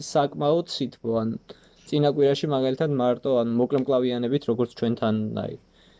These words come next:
ა, კარგ სექტემბრის, სექტემბერში რო დავდივართ, აი, ესეთი ამინდები არის აქ, რა, სითბო არის საკმაოდ და მაგის გამოც უბრალოდ ეს სხვა ვირუსებიც არ არის მომძლავრებული და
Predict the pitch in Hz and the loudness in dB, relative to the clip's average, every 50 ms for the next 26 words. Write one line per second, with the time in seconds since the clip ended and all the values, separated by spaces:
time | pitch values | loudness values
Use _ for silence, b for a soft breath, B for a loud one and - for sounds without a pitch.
0 | b b b _ - 107 113 110 - - 120 113 113 117 110 - - - - 120 | b b b _ -2 -2 -2 -2 -2 0 2 2 2 2 0 -4 -6 -4 -2 -2
1 | 117 - - 113 113 113 110 113 107 110 107 - - - - - - - - - | -2 0 0 2 2 2 2 2 0 -2 -2 -6 -8 -12 -14 -16 -16 -10 -6 -4
2 | 123 117 - - 110 110 113 107 110 110 113 - - 110 110 110 107 110 101 104 | -4 -4 -2 -2 0 0 2 2 0 0 0 -2 0 2 2 2 2 2 0 0
3 | 107 113 120 135 139 - 120 120 120 117 113 117 - - 123 117 - - - 131 | 0 0 0 0 0 0 0 2 2 2 2 0 0 -2 -2 -2 -2 -2 0 2
4 | 120 113 113 113 113 113 107 110 110 104 117 110 113 127 131 120 98 92 98 - | 2 2 2 2 2 2 4 2 2 2 2 0 0 2 0 0 0 0 -2 -2
5 | - 101 104 95 - - - _ _ _ - - - 143 135 - - 123 104 98 | -2 -2 -2 -2 -4 -6 -12 _ _ _ -16 -6 -4 -4 -2 0 0 0 0 0
6 | - - 113 107 - 110 107 107 - - 139 135 131 123 117 113 113 - - 110 | -2 -4 -4 -4 -2 -2 -4 -4 -2 -2 -2 0 0 0 0 -2 -2 -2 -2 -2
7 | 110 120 123 - - - - - - - 107 101 107 104 110 107 - 104 104 - | 0 -2 -2 -6 -10 -14 -16 -14 -10 -8 -4 0 2 2 2 0 0 -4 -4 -6
8 | - - _ b b b b b b _ _ _ _ _ - - - 120 113 117 | -8 -18 _ b b b b b b _ _ _ _ _ -8 -2 0 2 2 2
9 | 117 117 117 - - 120 120 127 - - 113 107 104 107 123 117 107 107 104 - | 2 -2 -2 -2 -2 -2 -2 -2 -2 0 2 2 2 0 0 0 -2 -2 -2 0
10 | 107 104 104 104 98 90 98 90 95 98 113 113 | 0 2 2 2 0 -2 -2 -2 -2 0 0 -2